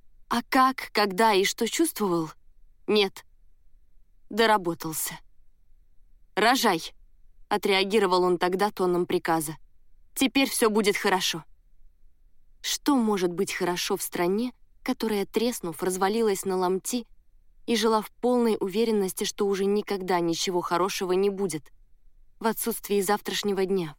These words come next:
в постоянном ожидании неприятностей любого уровня, вплоть до потери жизни, особливо тех, кто хоть пытался работать и что-то делать.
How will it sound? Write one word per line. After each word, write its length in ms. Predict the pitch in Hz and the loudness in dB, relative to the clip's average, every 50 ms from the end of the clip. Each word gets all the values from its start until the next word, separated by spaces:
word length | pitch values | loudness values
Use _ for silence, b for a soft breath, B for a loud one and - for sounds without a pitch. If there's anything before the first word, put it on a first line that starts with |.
| _ | _
в 40 | - | -6
постоянном 640 | - 185 - - 202 190 180 202 202 196 190 185 185 | -6 -6 -4 -4 -4 -2 -2 -2 0 0 0 2 0
ожидании 500 | 180 175 180 185 180 190 185 185 175 170 | 0 0 -2 -2 0 0 2 2 2 2
неприятностей 840 | 180 190 190 175 - 190 190 190 196 214 - - 185 175 - - 196 185 | 2 2 0 0 0 0 0 0 0 0 -2 -4 -8 -6 -2 0 0 2
любого 380 | 185 185 175 185 190 185 196 | 0 2 2 2 2 2 2
уровня, 520 | 202 208 208 202 170 160 170 170 160 147 - - - _ _ - - | 0 2 2 2 0 0 -2 -4 -6 -8 -12 -20 -20 _ _ -20 -18
вплоть 400 | - - 233 220 226 214 196 185 | -8 -2 0 2 2 0 2 0
до 80 | 196 | -2
потери 400 | 170 180 185 - - 190 175 196 | -2 -2 -4 -2 0 0 2 2
жизни, 480 | 196 190 220 226 196 165 165 160 151 - - - - - - - _ _ _ _ | 0 0 0 0 0 0 -2 -4 -6 -12 -18 -20 -20 -20 -20 -20 _ _ _ _
особливо 540 | - 233 - - 226 190 220 208 214 185 190 | -6 -4 0 0 0 2 2 2 2 0 0
тех, 240 | - - 240 233 - | -2 -2 -4 -4 -4
кто 220 | - - - 220 | -4 -4 -4 -2
хоть 200 | - - 208 - | -2 -4 -6 -4
пытался 520 | - 220 - - 202 185 170 156 - 180 180 | -4 -4 -2 2 2 2 2 0 -2 0 0
работать 480 | 180 175 170 180 208 - 226 - - | 0 0 0 -2 -2 -2 -2 -2 -2
и 20 | 220 | -4
что-то 300 | - - 202 185 - 220 | -2 -2 -2 0 0 0
делать. 460 | 214 226 247 196 156 147 - - | 2 2 0 0 -2 -6 -12 -16